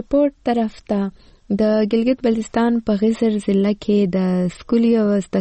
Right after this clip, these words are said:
کوونکي د خپلې استازې لخوا، آه، د مبینه تشدد له وجې مړه شوې ده. د یولس کلنې زده کوونکي، آه، مور او پلار په استازې تور پورې کړی دی،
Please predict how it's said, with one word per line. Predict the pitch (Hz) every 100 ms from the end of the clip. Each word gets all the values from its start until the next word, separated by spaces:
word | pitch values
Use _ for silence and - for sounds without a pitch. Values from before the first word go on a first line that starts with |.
| -
کوونکي | 190 202 202 - 190
د | 175
خپلې | - 190 180
استازې | - 196 185 190
لخوا، | 175 185 180
آه، | 180 - - 170 170 175
د | 170 170 - - - - 185
مبینه | 180 175 175 175 196 214
تشدد | 196 190 185 185
له | 175
وجې | 170 175 165
مړه | 165 -
شوې | 165 160
ده. | 170 - - - - - 208
د | 220
یولس | 226 226 226 226 -
کلنې | 220 226 226 226 208
زده | - 196
کوونکي، | 196 196 202 202 - - - 196 196 196 190
آه، | 180 175
مور | 175 185 208 202
او |
پلار | 180 190 190 185 -
په | 180 180 175
استازې | - 185 180 185 180 -
تور | 196 196
پورې | 196 185 - - -
کړی | 185 185
دی، | 180